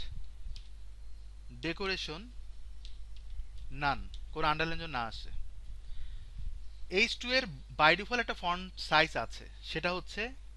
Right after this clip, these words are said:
ওয়ান পয়েন্ট ফাইভ ইএম, তার মানে হচ্ছে ওয়ান ইএম এ ষোলো pixel, তার মানে ষোলো আর পাঁচ, ষোলো আর আট, তাহলে বাইশ pixel হচ্ছে। আমি যদি এখানে font size দেই বাইশ pixel,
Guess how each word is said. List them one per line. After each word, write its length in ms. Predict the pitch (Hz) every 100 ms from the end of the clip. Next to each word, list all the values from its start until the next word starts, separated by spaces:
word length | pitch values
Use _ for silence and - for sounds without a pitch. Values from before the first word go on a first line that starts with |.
| - 131
ওয়ান 240 | 151 165
পয়েন্ট 260 | 185 185 175
ফাইভ 340 | 160 156 151
ইএম, 300 | 147 123 - - -
তার 140 | 147
মানে 200 | 160 185
হচ্ছে 360 | 196 - 247 247
ওয়ান 260 | - 143 170
ইএম 200 | 185 196
এ 60 |
ষোলো 440 | - 175 180 180 185 - 170
pixel, 360 | 160 139 113
তার 160 | 135 135
মানে 200 | 165 220
ষোলো 260 | - 160
আর 140 | 175 190 -
পাঁচ, 200 | 127 - - - - - -
ষোলো 200 | 165 170
আর 120 | 180
আট, 300 | 131 135 120 - -
তাহলে 220 | 151 147
বাইশ 360 | 117 147 165
pixel 300 | - 139 139
হচ্ছে। 260 | 123 - - - - - - - - - -
আমি 220 | 156 185
যদি 180 | 214 208
এখানে 160 | 208
font 300 | 202 190 185
size 180 | 202 190
দেই 220 | 151 131
বাইশ 380 | - 131 151 -
pixel, 400 | - 127 135 180